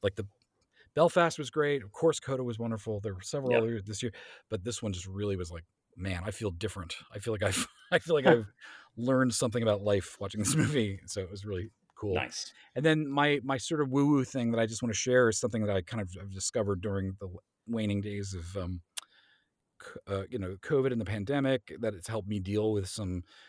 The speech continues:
Speaker 1: emotional and mental stuff that I'm just sort of astonished how helpful and simple it is. Um, and maybe some of you have flirted with this or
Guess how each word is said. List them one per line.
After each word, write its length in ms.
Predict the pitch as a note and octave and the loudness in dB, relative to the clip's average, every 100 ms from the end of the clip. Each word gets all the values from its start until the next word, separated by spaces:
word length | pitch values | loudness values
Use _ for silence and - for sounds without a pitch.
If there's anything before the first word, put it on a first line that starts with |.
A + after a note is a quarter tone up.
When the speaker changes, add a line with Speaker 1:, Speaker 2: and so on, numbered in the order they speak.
| _ | _
Speaker 1:
emotional 500 | G#2 C3 E3 - D3 C3 | -6 -2 -2 -2 0 2
and 80 | |
mental 260 | D3 E3 D3+ | 2 0 -4
stuff 340 | - C#3 B2 | -4 -2 -2
that 140 | A#2 A#2 | 0 -2
I'm 140 | G#2 | -2
just 240 | G#2 G2+ - | -6 -8 -12
sort 340 | - - C3 C3 | -10 -2 0 0
of 80 | |
astonished 720 | A2 - - B2+ A#2 A#2+ G#2 - | 0 -2 -2 -2 0 0 -2 -8
how 480 | A2 A2 G#2+ G#2 - - | -8 -4 -4 -6 -10 -6
helpful 420 | B2 A#2 - A#2 | -6 -4 -2 -2
and 120 | G2+ | -2
simple 360 | - B2 C#3 C#3+ | -4 -4 -2 0
it 60 | |
is. 360 | D3+ D#3+ D3+ - - - - - - - | 2 0 -2 -8 -18 -20 -20 -20 -20 0
Um, 480 | A2 A2+ G#2+ G#2 G#2 | 2 4 2 0 -2
and 220 | G#2 A2+ | -2 2
maybe 280 | C3 C#3+ B2+ | 4 2 2
some 200 | - C3+ | 0 0
of 60 | B2 | 2
you 100 | A#2+ | 0
have 80 | G#2+ | -2
flirted 340 | - A#2 A#2 | -2 -2 -2
with 120 | A#2 | -4
this 260 | A2 A2 - | 0 -2 -2
or 340 | - G2+ G2+ | 0 2 2